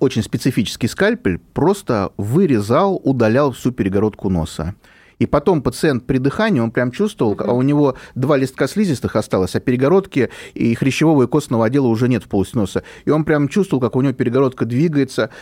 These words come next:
Speaker 1: как носик стал каким-то у него мягким,
Speaker 2: Мгм.
Speaker 1: а у кого-то, не дай бог, как бы <laughs> и провалился.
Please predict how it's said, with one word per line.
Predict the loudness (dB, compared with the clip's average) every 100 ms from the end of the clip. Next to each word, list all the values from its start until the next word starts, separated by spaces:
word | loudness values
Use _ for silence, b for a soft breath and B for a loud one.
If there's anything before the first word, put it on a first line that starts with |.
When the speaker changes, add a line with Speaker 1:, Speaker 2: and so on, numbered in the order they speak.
| B
Speaker 1:
как | -4 0
носик | 0 0 -2
стал | -2 -2
каким-то | 0 -2 0 2
у |
него | 2 2
мягким, | 2 2 0 -2 -2 -2 -2 -6
Speaker 2:
Мгм. | -6 -2 0
Speaker 1:
а |
у | 2
кого-то, | 2 0 2 0
не |
дай | 2 0
бог, | 0 0
как | -2 -2
бы | -2
<laughs> | -2
и | -8
провалился. | 0 2 4 4 4 2 0 0 0